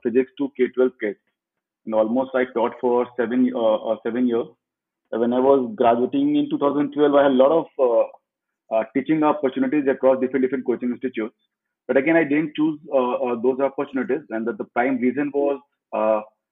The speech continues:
uh, the scale of impact. Because if you go and teach in an institute, like, say, max to max, you can, uh, sort of change the life of thousand people, five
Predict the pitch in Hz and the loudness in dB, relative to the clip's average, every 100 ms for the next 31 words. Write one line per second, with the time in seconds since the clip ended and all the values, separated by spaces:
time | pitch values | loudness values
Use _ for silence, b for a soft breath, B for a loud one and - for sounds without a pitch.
0 | _ _ 113 107 104 _ 95 131 - 160 | _ _ -4 -4 -8 _ -4 -4 -2 -2
1 | 156 - 127 117 107 - - - _ _ | -2 -2 -4 2 0 0 -12 -20 _ _
2 | _ _ 120 - 127 117 - 127 135 113 | _ _ -8 0 0 0 -8 -6 -4 0
3 | 139 139 135 127 120 135 135 131 127 - | 2 2 2 0 -2 -4 -2 -2 -2 -4
4 | 127 131 127 127 127 117 - 123 117 113 | -4 4 4 4 0 -4 -2 -2 2 0
5 | - 123 117 113 120 113 120 113 110 113 | 0 -2 -2 -2 -8 -4 -4 -4 -4 -4
6 | 110 107 - _ 123 117 117 117 123 123 | -4 -4 -6 _ -8 -4 0 0 0 -2
7 | 117 - _ _ _ _ 131 131 135 135 | -4 -6 _ _ _ _ 2 2 -2 -4
8 | 135 131 127 123 | 0 0 0 -4